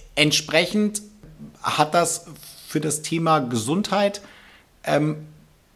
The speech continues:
ne, ein zweischneidiges Ergebnis hervorgebracht. Das eine war nämlich,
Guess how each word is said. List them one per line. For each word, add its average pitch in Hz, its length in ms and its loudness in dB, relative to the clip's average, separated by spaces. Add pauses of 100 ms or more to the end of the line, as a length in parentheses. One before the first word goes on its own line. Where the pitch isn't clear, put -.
(440)
ne, 156 500 0
ein 143 140 0
zweischneidiges 156 840 2
Ergebnis 127 380 -2
hervorgebracht. 90 680 -8 (600)
Das 117 160 0
eine 170 400 2
war 107 160 8
nämlich, 110 640 2